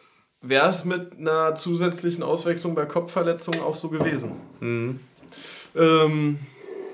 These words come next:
Speaker 2: Ja, stimmt voll. Aber im Endeffekt muss man sagen, also, also was will man gerade mehr, oder?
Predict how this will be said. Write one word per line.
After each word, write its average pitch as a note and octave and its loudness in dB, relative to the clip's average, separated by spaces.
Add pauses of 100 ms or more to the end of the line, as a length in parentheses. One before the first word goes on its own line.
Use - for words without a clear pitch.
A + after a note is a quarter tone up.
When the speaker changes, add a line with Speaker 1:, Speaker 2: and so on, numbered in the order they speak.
(520)
Speaker 2:
Ja, B2 6
stimmt C3 -6
voll. A#2+ -2 (1900)
Aber A#2 0 (260)
im - -14
Endeffekt A2+ -6
muss A#2 -6
man A2+ -2
sagen, G#2 -2
also, A2 -4 (3000)
also G2 -10
was A2+ -6
will B2 -2
man A#2+ 0
gerade A2 0
mehr, A2+ 0
oder? G#2+ -2